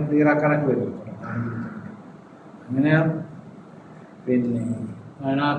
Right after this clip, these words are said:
കാര്യങ്ങൾ. ചില ആൾക്ക് സംശയം ഉണ്ട്, എന്താണ് എവിടെയാണ് ഇങ്ങനെ ചെയ്യുന്നതാണ്. അപ്പൊ പ്രിയമുള്ള ചങ്കളെ, ചാനൽ കാണുന്ന ആൾക്കാർ ആദ്യമായി കാണുമ്പോൾ ഒന്ന് സബ്സ്ക്രൈബ് ചെയ്യുക, സപ്പോർട്ട് ചെയ്യുക, ലൈക്ക് ചെയ്യുക, അടുത്തുള്ള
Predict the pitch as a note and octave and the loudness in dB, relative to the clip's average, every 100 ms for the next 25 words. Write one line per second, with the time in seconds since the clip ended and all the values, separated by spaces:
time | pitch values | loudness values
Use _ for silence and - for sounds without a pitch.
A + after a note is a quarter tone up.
0 | C3+ B2+ B2 B2+ B2+ B2 - - - - | 2 2 2 2 0 -2 -8 -12 -10 -4
1 | B2 C#3 B2 - C3+ B2 B2 D3 C#3 D3 | 2 2 2 -2 -2 0 2 0 0 -2
2 | A2 A#2 B2 C3+ C3+ C3+ B2 A#2+ B2 A2+ | -4 -4 2 4 6 4 4 2 -2 -4
3 | - - - - - - - - - B2+ | -6 -12 -14 -18 -18 -20 -20 -20 -10 0
4 | C3+ C#3+ C#3 A#2+ A#2 A#2 - - - A#2 | 2 4 2 -2 -2 -2 -4 -10 -10 -10
5 | - - - - - - - - - - | -10 -10 -18 -20 -20 -20 -20 -20 -20 -20
6 | - - - B2+ A#2 A2+ B2 B2+ C#3+ C#3 | -20 -20 -12 -8 -6 -6 -2 2 2 2
7 | C3 B2 B2+ B2+ C3 - - - - - | 0 0 2 4 4 2 -2 -12 -18 -20
8 | - - - - - - - - - - | -20 -20 -18 -18 -18 -18 -18 -18 -18 -16
9 | - - - - - - - - A#2+ B2+ | -18 -18 -20 -20 -20 -20 -16 -6 0 4
10 | C#3+ D3 D#3+ D#3 D3+ D3+ D3 D3 D3 C#3+ | 4 6 8 10 10 10 10 8 8 8
11 | C#3+ C#3+ C#3+ C#3 C3+ C3+ C#3 C3+ B2+ C3 | 8 8 6 4 4 6 6 6 4 4
12 | B2 A2+ - C#3 D3+ D3+ D3+ D3+ C3+ C#3 | 2 -4 -4 0 2 6 6 4 2 2
13 | C#3 C3+ B2 B2 - B2+ C3+ C3+ B2+ B2 | 2 4 4 0 -2 -6 0 4 4 4
14 | A#2+ C3 | 2 2